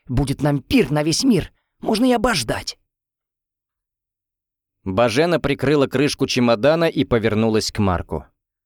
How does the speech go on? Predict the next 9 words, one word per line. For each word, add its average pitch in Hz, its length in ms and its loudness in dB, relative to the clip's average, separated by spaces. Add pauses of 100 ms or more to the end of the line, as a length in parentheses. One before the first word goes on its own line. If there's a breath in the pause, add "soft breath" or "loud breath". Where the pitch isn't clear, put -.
(600)
«Какая 226 680 0
невероятная 185 1000 2
удача! 135 580 -2 (720)
Ни 143 220 2
один 170 460 2
дружок, 123 420 0
а 113 60 -2
целых - 500 -2
трое! 139 720 -2